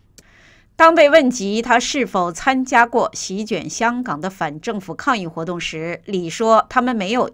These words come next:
一起这样做过，但他不能确定郑自己是否参加过。英国外交部门早些时候回应了南华早报的询问，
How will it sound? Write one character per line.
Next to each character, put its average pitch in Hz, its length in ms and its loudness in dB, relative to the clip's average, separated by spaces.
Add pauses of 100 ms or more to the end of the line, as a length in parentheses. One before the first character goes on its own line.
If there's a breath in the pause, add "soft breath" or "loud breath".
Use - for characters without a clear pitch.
一 202 180 -4
起 156 240 -12
这 214 100 -4
样 175 140 0
做 185 240 0
过， 165 260 -2 (360 loud breath)
但 - 200 6
他 254 160 0
不 247 140 -2
能 196 180 -6
确 208 280 -4
定 233 200 -4 (140)
郑 202 240 -6 (220)
自 262 240 -8
己 - 260 -16
是 202 320 -10
否 151 320 -14
参 180 260 -6
加 175 180 0
过。 - 220 -10 (960 soft breath)
英 330 220 0
国 262 280 6
外 262 200 6
交 240 200 2
部 240 120 -2
门 196 220 -4
早 156 220 -2
些 202 200 -4
时 196 160 -6
候 180 200 0
回 175 200 -8
应 214 200 -4
了 175 80 -4
南 160 240 -4
华 170 180 -6
早 147 220 -8
报 202 180 -2
的 170 100 -6
询 165 160 -12
问， 214 220 -2